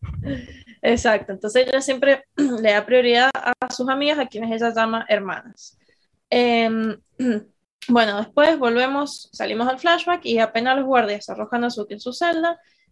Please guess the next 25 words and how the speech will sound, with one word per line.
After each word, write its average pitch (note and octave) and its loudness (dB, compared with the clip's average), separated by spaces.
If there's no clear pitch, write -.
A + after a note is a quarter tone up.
vemos D#4+ 2
que D#4+ 4
ella, D4 2
en A#3 -2
vez A#3 -2
de A#3+ 2
entrar B3+ 2
en C4+ -4
pánico A#3 0
o G3 -6
ponerse A3 -2
triste, E4 -4
comienza D#4+ 0
a - -2
hacer F4 -2
una E4+ 0
especie C#4+ -2
de C#4 -2
meditación, G#3 -4
siguiendo A3+ -2
los C4 -2
movimientos A#3 0
de - -6
su A#3+ -6
entrenamiento. F#3+ -8